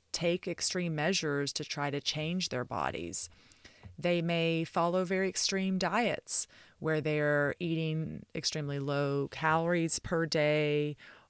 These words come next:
or following bad diets as far as cutting out certain foods. We hear this a lot right now with keto diet and low carb diets,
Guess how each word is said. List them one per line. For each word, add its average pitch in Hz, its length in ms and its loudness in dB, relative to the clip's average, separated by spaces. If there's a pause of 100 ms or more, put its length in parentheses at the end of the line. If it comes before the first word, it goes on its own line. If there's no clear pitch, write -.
or 147 680 4
following 143 1040 0 (140)
bad 143 340 2
diets 139 480 0
as 139 180 0
far 135 260 -2
as 131 200 0
cutting 147 360 -4
out 135 360 -2
certain - 340 0
foods. 175 880 2 (880)
We 165 220 -2
hear 156 260 0
this 151 320 0
a 156 60 2
lot 139 340 2
right 147 240 -2
now 139 580 -2
with 139 800 -2
keto 196 480 0
diet 165 680 2
and 143 400 -4
low 165 220 0
carb 160 400 -2
diets, 147 760 0